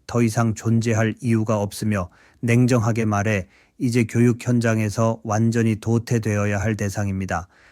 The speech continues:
학습자들은 이미 손에 들린 스마트폰 하나로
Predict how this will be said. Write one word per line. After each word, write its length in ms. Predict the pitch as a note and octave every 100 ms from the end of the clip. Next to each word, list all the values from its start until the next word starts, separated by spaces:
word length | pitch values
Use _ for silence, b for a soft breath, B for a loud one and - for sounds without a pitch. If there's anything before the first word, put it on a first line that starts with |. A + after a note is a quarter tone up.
| b
학습자들은 800 | C3 A#2+ C3 - A#2+ A2 A2+ A2+
이미 220 | G#2+ A2+
손에 300 | G#2 A#2+ A2+
들린 320 | G#2+ G#2+ A2+
스마트폰 720 | G#2+ - A#2+ A2 - - A#2+
하나로 500 | G#2+ A2+ G#2+ G#2+ G2